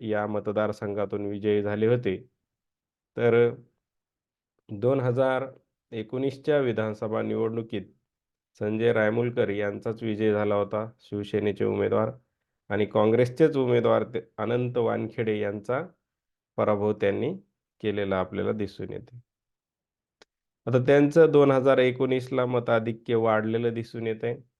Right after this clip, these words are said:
आणि दोन हजार चोवीसच्या विधानसभा निवडणुकीमध्ये या मतदारसंघाचं गणित युती आणि आघाडी,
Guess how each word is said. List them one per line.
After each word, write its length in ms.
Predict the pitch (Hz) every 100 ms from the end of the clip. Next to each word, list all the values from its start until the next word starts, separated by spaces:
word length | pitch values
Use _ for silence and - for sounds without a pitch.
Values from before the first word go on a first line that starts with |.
| _ _ _ _ _
आणि 220 | - 110 107
दोन 260 | 113 135
हजार 460 | 123 120 120 120 120 - _ _ _ _ _ _ _ -
चोवीसच्या 500 | 139 160 160 165 151
विधानसभा 600 | 135 117 113 113 110 110
निवडणुकीमध्ये 880 | 110 107 104 107 110 120 107 87 - _ _ _ _ _ _ _ _
या 280 | 110 120 139
मतदारसंघाचं 1120 | 139 117 110 110 107 - 104 104 104 107 98
गणित 260 | 113 120 95 - _ _ _ _ _ _ -
युती 720 | 104 120 123 147 151 151 - -
आणि 240 | 107 113 -
आघाडी, 480 | 107 101 120 104